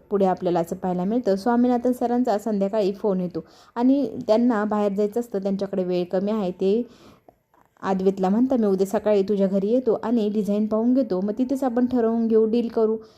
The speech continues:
तेव्हा अद्वैत म्हणतो, "तुम्ही आमच्याकडे सकाळी येणार, मग आता रात्रीतून डिझाईन बघायचं म्हणताय, कसं करायचं?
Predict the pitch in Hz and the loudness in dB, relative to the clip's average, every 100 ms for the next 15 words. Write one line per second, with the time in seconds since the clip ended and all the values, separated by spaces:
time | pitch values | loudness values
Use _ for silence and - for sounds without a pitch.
0 | _ - 277 - 214 208 262 277 285 233 | _ 0 0 2 0 2 2 2 0 0
1 | 254 - _ - 262 269 262 254 269 240 | -2 -10 _ 0 2 4 2 2 0 0
2 | 240 233 233 254 233 214 220 220 - 202 | -2 0 2 2 2 0 -2 -4 -4 -4
3 | 214 - - 233 214 214 226 240 240 226 | -4 -10 -6 -2 0 0 -2 0 0 2
4 | 226 233 233 - - - - - 233 240 | 0 0 -2 -6 -20 -20 -16 0 0 4
5 | 247 262 247 226 220 220 254 302 285 254 | 2 4 2 2 -2 -4 -2 -2 0 0
6 | 220 214 | 0 0